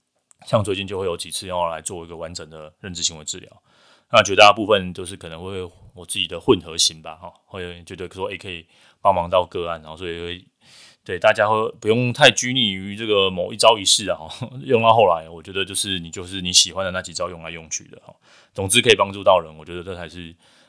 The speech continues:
呃，最重要的事情啊。那，嗯，我觉得录 Podcast 或是你录 YouTube 的出，出发点啊，就是第一个是有，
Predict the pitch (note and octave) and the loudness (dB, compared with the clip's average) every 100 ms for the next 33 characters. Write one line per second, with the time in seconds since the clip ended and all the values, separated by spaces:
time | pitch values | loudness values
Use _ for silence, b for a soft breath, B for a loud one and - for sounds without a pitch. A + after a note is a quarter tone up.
0 | _ F2 E2 G2+ F#2 F2+ E2+ D#2+ - E2+ | _ -6 -4 -6 -6 -6 -6 -6 -8 -10
1 | - - - _ _ _ _ _ _ A#2+ | -14 -20 -20 _ _ _ _ _ _ 6
2 | A#2 G#2+ G2+ F#2 F#2+ _ _ _ _ A2 | 10 10 10 6 0 _ _ _ _ -12
3 | G#2 G#2 G#2+ G2+ G#2+ C3 B2 A2 - A2 | -8 -8 -6 -4 0 0 -2 -4 0 0
4 | A2+ A#2+ F#2+ - F#2+ A2+ F#2+ F2 G2+ F#2 | 2 2 0 -2 -10 -8 -8 -8 -10 -10
5 | F#2+ - F#2+ - G#2 G2 F2+ - G2+ G2+ | -10 -12 -16 -18 -18 -12 -6 -6 -2 -2
6 | - - G#2+ G#2 F#2+ F#2 - A2 G2 G2+ | -2 -4 -8 4 4 4 -4 -18 -16 -2
7 | A2 G#2+ G2+ F2+ G2+ F2+ F2 B B B | 4 4 4 -6 -8 -10 -14 B B B
8 | B B B _ _ _ _ - - _ | B B B _ _ _ _ -2 -2 _
9 | _ _ - | _ _ 2